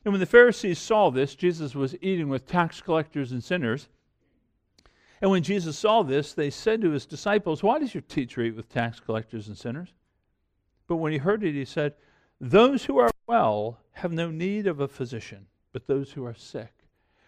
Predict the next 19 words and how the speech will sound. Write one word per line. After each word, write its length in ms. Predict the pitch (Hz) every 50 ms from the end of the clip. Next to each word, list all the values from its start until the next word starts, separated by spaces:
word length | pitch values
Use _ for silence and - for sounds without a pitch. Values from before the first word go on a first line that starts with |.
| _ _ -
We 180 | 180 196 214 208
don't 420 | 180 - 247 220 233 240 214 _
think 240 | - 190 185 175 -
we're 100 | 214 170
sick. 580 | - - - - 262 294 262 - _ _ - - _ _ _ _ _ _ _ _ _ _ _ _ _ _ _ _ _ _ _ -
This 100 | 233 -
is 60 | 226
why 180 | 196 196 185 175
Jeremy 320 | - 202 190 185 185 180
picked 400 | - - 196 180 - _ _ _
"Come 260 | - - 190 190 185
ye 160 | 185 190 196
sinners." 640 | 180 - - - 226 262 262 160 98 - _ _ _ _ _ _ _ _ _ _ _ -
You 60 | 214
know, 40 | 214
he, 180 | 214 - 180 - - -
he's 240 | - 254 277 254 220
inviting 640 | 247 240 220 180 170 214 226 247 277 302 320 240 202
sinners. 640 | - - - - 302 302 254 127 95 80 - _